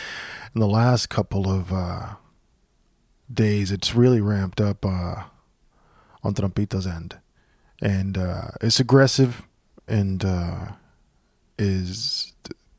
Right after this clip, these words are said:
proud to be politically incorrect, whatever. I'm just saying it's, it's, it's aggressive. It's real aggressive, and, uh, not only the mentality of if you're either with us or against us is, uh, pretty evident,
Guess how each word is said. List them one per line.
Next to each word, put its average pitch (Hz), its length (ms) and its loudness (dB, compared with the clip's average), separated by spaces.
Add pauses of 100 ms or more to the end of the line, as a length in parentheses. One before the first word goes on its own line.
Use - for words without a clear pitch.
(100)
proud 135 300 8
to 127 60 -2
be 113 140 4
politically 113 520 2
incorrect, 98 420 -2
whatever. 87 460 0 (1000)
I'm 180 60 6
just 170 80 6
saying 143 160 8
it's, 131 120 2
it's, 127 240 0
it's 143 180 2
aggressive. 113 440 2 (260)
It's - 200 -2
real 131 140 8
aggressive, 113 640 2
and, 90 300 -2
uh, 90 420 -4 (320)
not 120 280 6
only 123 680 4 (1900)
the 143 120 8
mentality 117 680 4
of 110 460 2
if 117 280 2
you're 127 200 4
either 117 180 4
with 117 180 6
us - 420 0
or 107 200 0
against 110 380 0
us - 480 0
is, 98 400 0 (100)
uh, 107 80 0 (140)
pretty 120 340 4
evident, 104 420 2